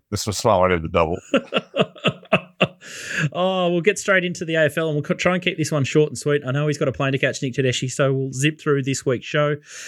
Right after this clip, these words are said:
Speaker 2: Uh, Melbourne, they were terrible. Their tactics were just awful, uh, against Collingwood. I thought their inside fifties and, uh, just their whole strategy were cost them the game, M G.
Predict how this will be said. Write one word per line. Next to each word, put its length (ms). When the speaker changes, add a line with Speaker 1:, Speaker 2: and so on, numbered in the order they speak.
Speaker 2:
Uh, 500
Melbourne, 400
they 80
were 100
terrible. 360
Their 100
tactics 440
were 80
just 180
awful, 500
uh, 220
against 300
Collingwood. 340
I 140
thought 180
their 120
inside 420
fifties 520
and, 300
uh, 140
just 180
their 120
whole 140
strategy 540
were 240
cost 240
them 100
the 60
game, 340
M 140
G. 180